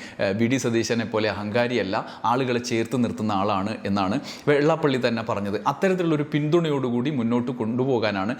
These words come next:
രമേശ് ചെന്നിത്തല നീക്കം നടത്തുന്നത്. അതുകൊണ്ട് തന്നെ വി ഡി സതീശന് നിലവിലെ, ഏ, പ്രതിരോധ സാഹചര്യം അദ്ദേഹം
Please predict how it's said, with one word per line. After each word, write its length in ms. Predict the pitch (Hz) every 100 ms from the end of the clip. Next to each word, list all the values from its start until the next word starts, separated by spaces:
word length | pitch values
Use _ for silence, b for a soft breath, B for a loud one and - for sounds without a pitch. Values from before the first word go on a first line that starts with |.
| B -
രമേശ് 260 | 151 190 180
ചെന്നിത്തല 360 | 131 120 110
നീക്കം 340 | 107 104 117 110
നടത്തുന്നത്. 480 | 95 110 101 131 - B 143
അതുകൊണ്ട് 340 | 165 180 143
തന്നെ 220 | 135 135 B B 143
വി 100 | 165
ഡി 100 | 202
സതീശന് 540 | 151 135 127 135 131 135
നിലവിലെ, 440 | 143 175 170 127 B B
ഏ, 80 | 120
പ്രതിരോധ 560 | 123 143 139 185 185 185
സാഹചര്യം 600 | 170 131 135 127 127 127 123
അദ്ദേഹം 240 | 120 127